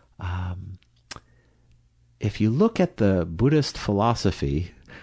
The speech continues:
and he listed out the eight factors, "one could say that you could either substitute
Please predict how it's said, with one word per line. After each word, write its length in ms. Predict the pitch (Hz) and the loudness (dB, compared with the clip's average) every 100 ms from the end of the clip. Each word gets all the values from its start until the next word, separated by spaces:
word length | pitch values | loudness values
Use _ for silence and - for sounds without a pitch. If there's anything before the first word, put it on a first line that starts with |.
| - - _ | -20 -20 _
and 120 | - 90 | -2 0
he 120 | 92 - | 0 -2
listed 320 | 101 95 - | -2 0 2
out 180 | 101 101 | 4 4
the 120 | - | 2
eight 140 | 92 92 | 0 0
factors, 760 | - 90 - - 67 78 - 214 - - - _ _ _ _ | 0 -2 -2 -2 -2 -2 -6 -14 -18 -20 -20 _ _ _ _
"one 320 | - 143 277 | 0 2 4
could 180 | 311 - | 0 -4
say 320 | - 202 214 | 0 4 6
that 300 | 139 85 85 - | 6 4 2 -2
you 160 | 78 98 | -4 -4
could 400 | - 101 87 - - | -2 0 0 -2 -4
either 440 | 120 113 95 95 | 0 2 4 2
substitute 1300 | 87 - - 147 180 - 226 - - 220 220 208 | 0 -4 0 0 0 -2 -6 -6 -2 0 0 -2